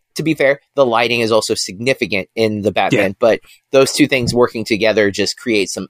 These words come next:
Speaker 1: epic moments. But my number one is Justin Hurwitz and Babylon.
Speaker 2: Oh,
Speaker 1: Um,
Speaker 2: man.
Speaker 1: I, if you haven't seen Babylon, which apparently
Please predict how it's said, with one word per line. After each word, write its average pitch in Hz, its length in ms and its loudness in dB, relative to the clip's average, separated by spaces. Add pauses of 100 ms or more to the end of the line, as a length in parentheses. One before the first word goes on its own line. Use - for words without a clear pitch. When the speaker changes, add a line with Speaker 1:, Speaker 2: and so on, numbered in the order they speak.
Speaker 1:
epic 131 320 -2
moments. 101 400 -2 (580)
But 127 120 0
my 143 100 2
number 208 200 0
one 226 380 2 (1600)
is 117 120 -10
Justin 160 340 -2
Hurwitz 151 600 2
and 113 280 -2
Babylon. 113 440 -2
Speaker 2:
Oh, - 200 -12 (120)
Speaker 1:
Um, 123 500 -2
Speaker 2:
man. 92 460 0 (580)
Speaker 1:
I, 165 400 2 (720)
if 156 200 -2
you 160 100 0
haven't 190 280 -2
seen 175 220 -4
Babylon, 120 640 2
which 127 300 0
apparently 120 580 0